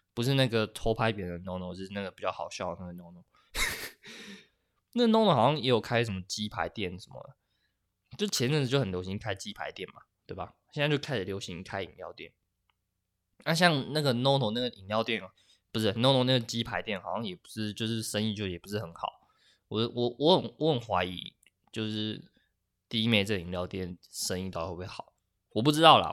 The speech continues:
我当然是希望好咯，没有人会希望他赔钱，但是就是你合理的怀疑嘛。就是如果弟妹饮料店在那边，maybe 我会去喝一次、喝两次，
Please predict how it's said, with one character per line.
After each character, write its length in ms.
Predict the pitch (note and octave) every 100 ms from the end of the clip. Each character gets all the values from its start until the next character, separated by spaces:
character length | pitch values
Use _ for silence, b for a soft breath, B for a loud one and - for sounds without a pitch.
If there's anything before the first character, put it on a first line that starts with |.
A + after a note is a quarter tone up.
| F2
我 60 | A2+
当 160 | F3
然 40 | F3
是 120 | E3
希 140 | C#3+
望 160 | C#3+ C3+
好 260 | - E2+
咯， 240 | F2 F2+ F2+
没 100 | G#2+
有 80 | A#2+
人 80 | A2+
会 80 |
希 140 | A2 A2
望 120 | G2+
他 120 | G2
赔 140 | - E2
钱， 100 | F2
但 120 | G2+
是 160 | A2 A2
就 120 | A2
是 240 | G#2+ A2 b b b b
你 160 | A2+ G2+
合 240 | - G#2
理 140 | A#2+ F#2+
的 60 |
怀 260 | - F2+ F2+
疑 80 | F2+
嘛。 180 | F2 - _ _ _
就 100 | A2+
是 160 | A2+ A2 B B
如 100 | B2
果 80 |
弟 240 | A#2 A#2+ A#2+
妹 160 | B2+
饮 120 | G2 G2
料 100 | G#2+
店 160 | A2+
在 80 | A2
那 140 | G#2
边， 240 | G2 G2 G2
maybe 420 | G2+ G#2 F#2+ F2
我 60 | F#2
会 60 |
去 100 | F#2
喝 200 | - G2
一 80 | F#2
次、 320 | - G#2 F#2 -
喝 140 | F#2
两 160 | F#2 - -
次， 280 | - F2+